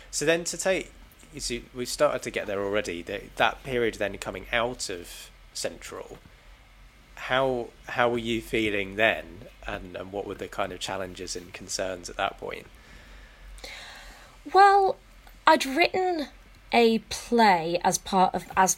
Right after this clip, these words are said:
Speaker 2: like, so by, like, the thing that, that, uh, I came out with at the end of Central was I'd written a full-length play, and I kind of was like, "I will just work on that more based on the feedback that I got on that,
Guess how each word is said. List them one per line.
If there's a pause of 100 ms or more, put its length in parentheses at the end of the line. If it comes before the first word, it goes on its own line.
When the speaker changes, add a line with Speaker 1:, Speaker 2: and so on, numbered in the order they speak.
Speaker 2:
like, (340)
so
by,
like,
the
thing
that, (300)
that, (640)
uh, (960)
I
came
out
with
at
the
end
of
Central
was
I'd
written
a
full-length
play,
and
I
kind
of
was
like, (800)
"I
will
just (1080)
work
on
that
more
based
on
the
feedback
that
I
got
on
that,